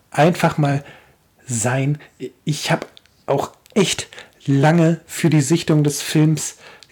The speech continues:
gebraucht, weil es halt nicht so ein Film ist, wo man sich abends mal hinsetzt, den, ja, komm, wir gucken heute Abend noch einen Film, lass uns mal Stadt ohne Juden gucken, sondern wo es ein Film ist, wo man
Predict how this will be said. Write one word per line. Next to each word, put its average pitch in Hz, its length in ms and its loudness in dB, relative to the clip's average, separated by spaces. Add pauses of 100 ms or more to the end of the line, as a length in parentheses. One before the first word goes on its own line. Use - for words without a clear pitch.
(100)
gebraucht, 135 540 -2
weil 143 180 2
es - 320 -4
halt 147 220 0
nicht 170 140 0
so 160 80 0
ein 147 80 2
Film 160 280 0
ist, 143 160 0
wo 143 40 0
man 143 180 0
sich - 280 -6
abends 139 400 -2
mal 135 140 -2
hinsetzt, 160 640 0 (580)
den, 147 220 2 (520)
ja, 156 360 -2
komm, 147 160 -2
wir 139 100 2
gucken - 260 -4
heute 156 160 -2
Abend 147 160 2
noch 147 120 2
einen 143 80 2
Film, 151 440 4
lass 139 200 0
uns - 140 -4
mal 131 120 0
Stadt - 320 -4
ohne 135 140 0
Juden 160 240 4
gucken, - 360 -4 (220)
sondern 143 340 0
wo 147 60 4
es 151 140 -2
ein 139 80 0
Film - 800 -2
ist, 135 220 -6
wo 143 40 -4
man 143 220 0